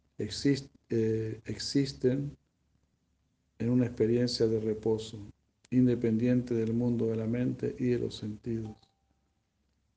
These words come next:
hasta que el mundo se manifiesta nuevamente. En ese momento, de acuerdo, de acuerdo con el karma,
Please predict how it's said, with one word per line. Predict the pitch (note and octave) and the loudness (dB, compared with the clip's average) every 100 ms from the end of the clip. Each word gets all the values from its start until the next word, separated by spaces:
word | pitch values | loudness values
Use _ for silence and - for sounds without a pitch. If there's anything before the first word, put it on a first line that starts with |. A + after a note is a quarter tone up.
| - | -10
hasta | A2+ A#2+ | -2 -2
que | A2 | 0
el | A2+ | -2
mundo | A#2+ B2 A#2+ | -2 0 -2
se | - | -4
manifiesta | A2 A2 A2 - A#2+ - A#2 | -6 -4 -6 -4 -4 -4 -4
nuevamente. | A#2 A2+ A2 A2+ A2 - A2+ A2 _ _ _ _ _ _ _ _ _ _ _ _ _ _ - | -2 -2 -6 -6 -10 -12 -16 -18 _ _ _ _ _ _ _ _ _ _ _ _ _ _ -6
En | A#2 | -2
ese | B2+ C3+ | 0 0
momento, | B2+ B2+ C3+ C3+ B2 | 0 2 2 0 0
de | A#2+ | 0
acuerdo, | A#2 B2+ B2+ B2+ B2+ C3 B2+ _ _ _ _ _ _ _ _ _ _ _ | 0 2 4 4 2 0 -6 _ _ _ _ _ _ _ _ _ _ _
de | A#2+ | -6
acuerdo | A2 C3 B2+ B2 A#2 | 0 2 4 2 0
con | A#2+ A#2 A2 A2 - | 0 2 0 -2 -6
el | A2+ - | -10 -2
karma, | C#3 C3 A2+ A2 D3 | 0 2 2 2 -2